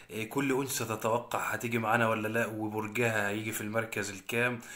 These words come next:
وأنثى أذكى شوية أو رجل يقول لنا من المركز الأول. واكتبوا، أنا بقرا كل تعليقاتكم ويلا بينا. برحب بأجمل وأطعم ناس في الدنيا. وسريعا كده يا ريت الجديد يعرفنا بنفسه عشان نرحب بيه، واللي ما اشتركش يشترك.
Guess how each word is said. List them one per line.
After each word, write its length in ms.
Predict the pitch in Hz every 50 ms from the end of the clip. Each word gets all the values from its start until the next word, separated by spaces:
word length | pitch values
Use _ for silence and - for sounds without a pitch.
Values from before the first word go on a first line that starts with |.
| - - - - - -
وأنثى 500 | 107 110 120 135 139 127 110 - - 120
أذكى 340 | 107 117 117 - - - 110
شوية 400 | - - 117 117 120 117 113 101
أو 140 | 104 107 110
رجل 300 | 120 120 113 110 107 107
يقول 220 | 107 104 107 107
لنا 180 | 110 110 110 110
من 160 | 113 113 110
المركز 540 | 107 104 104 113 113 113 - - 110 101 107
الأول. 400 | 104 - 117 131 127 127 127 120
واكتبوا، 540 | 117 117 117 - - - 160 156 147 135
أنا 100 | 127 127
بقرا 260 | 127 143 143 135 131 135
كل 320 | - - 143 143 135 -
تعليقاتكم 580 | - 131 120 120 120 123 147 - - - 127 110
ويلا 280 | 107 110 107 107 101
بينا. 200 | 92 87 85 80 - - -
برحب 420 | 123 139 156 - - - 139 127
بأجمل 420 | 120 127 123 139 135 131 127 123 117
وأطعم 840 | 113 110 107 110 123 120 - 117 98 104 110 117 113 113 113 107
ناس 340 | 107 104 104 104 117 113 -
في 120 | - -
الدنيا. 560 | - - 95 110 123 131 131 127 131 131 127 123
وسريعا 600 | 117 113 113 117 113 - - 113 117 113 107 107
كده 380 | 101 - - - 110 104 107
يا 60 | 101
ريت 160 | 104 110 - 110
الجديد 300 | 95 - 98 101 101 101
يعرفنا 480 | 98 90 92 95 101 101 - - 98
بنفسه 320 | 95 98 107 104 - - 104
عشان 220 | 95 - 113 107
نرحب 320 | 107 110 107 - 117 107
بيه، 80 | 107 113
واللي 140 | 113 113 110
ما 60 | 110
اشتركش 480 | 107 - - 120 113 117 - - - 123
يشترك. 640 | 113 107 - - - 135 139 151 151 147 - -